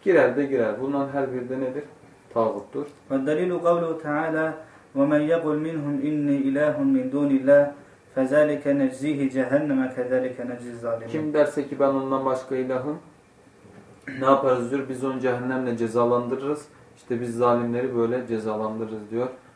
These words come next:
Speaker 1: Allah Azze ve Celle.
Speaker 2: وَاَعْلَمْ اَنَّ الْاِنْسَانَ مَا يَسِيرُ مُؤْمِنًا بِاللّٰهِ اِلَّا بِالْكُفْرِ بِالْتَاغُوتِ.
Speaker 1: Evet, Şeyh Muhammed böyle söylüyor. Tağut inkar etmeden insan Müslüman olamaz.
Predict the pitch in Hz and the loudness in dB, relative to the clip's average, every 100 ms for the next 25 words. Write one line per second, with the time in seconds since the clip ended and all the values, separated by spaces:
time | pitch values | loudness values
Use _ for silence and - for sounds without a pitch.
0 | _ - 113 113 107 104 104 101 98 98 | _ -6 -2 -2 -2 -6 -8 -10 -10 -14
1 | - - - - 180 190 190 180 175 170 | -18 -20 -16 0 4 6 4 2 0 -2
2 | 160 - 175 175 170 165 160 151 - 175 | -2 -4 -4 -2 -2 -2 -2 -2 -2 -2
3 | 170 180 165 156 151 147 143 156 160 143 | -2 -4 -4 -4 -2 -2 -2 0 0 -2
4 | 151 143 139 139 135 120 135 127 - 123 | -4 -2 -2 -4 -6 -4 -2 -4 -4 -4
5 | 117 113 113 113 110 107 104 - 131 123 | -2 -4 -8 -4 -4 -2 -4 -8 -6 -6
6 | 131 120 117 131 131 113 104 101 - 101 | -4 -4 -2 -4 -6 -6 -4 -6 -10 -10
7 | 101 101 117 113 113 - 113 107 110 110 | -10 -6 0 0 -2 -8 -10 -4 -4 -4
8 | - 113 110 123 123 120 110 - 117 110 | -6 -10 -6 -6 -6 -12 -14 -10 -8 -8
9 | 104 - 110 120 120 - - - - - | -10 -14 -10 -8 -10 -16 -20 -20 -20 -20
10 | - 104 98 95 - | -14 -10 -10 -12 -18